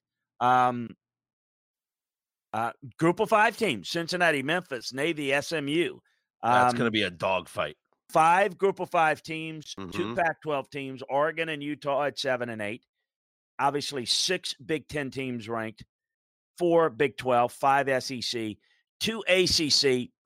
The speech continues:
Speaker 1: plus Notre Dame. Um, I, I don't, I, I kinda lump 'em in there, even though they're not. But so it kinda gives you a look as to kinda where we are,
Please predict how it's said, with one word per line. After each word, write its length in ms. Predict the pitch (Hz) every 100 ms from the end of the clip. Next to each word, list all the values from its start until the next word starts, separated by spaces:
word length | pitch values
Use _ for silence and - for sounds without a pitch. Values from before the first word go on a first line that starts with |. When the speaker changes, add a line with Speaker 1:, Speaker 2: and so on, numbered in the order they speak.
| _
Speaker 1:
plus 360 | - 147 143 -
Notre 300 | 131 120 113
Dame. 400 | 107 107 113 110 _ _ _ _
Um, 500 | 113 113 110 107 107 - _ _ _ _ -
I, 100 | 107
I 80 | 110
don't, 260 | 110 110 110 _
I, 340 | 87 - 117 107
I 80 | 113
kinda 400 | 113 - 135 123
lump 340 | 113 117 123 123
'em 160 | 110
in 140 | 113 107
there, 200 | 107 107
even 180 | 107
though 100 | 107
they're 140 | 104 104
not. 360 | 123 120 107 - _ _ _
But 280 | - 131 131
so 640 | - 165 156 156 156 147 - _
it 160 | - -
kinda 220 | 170 185
gives 280 | 143 175 143
you 120 | 160
a 20 |
look 320 | 143 165 180 156
as 380 | 139 139 131
to 160 | - 131
kinda 260 | 151 147 135
where 260 | 127 147
we 180 | 147 143
are, 460 | 160 147 131 127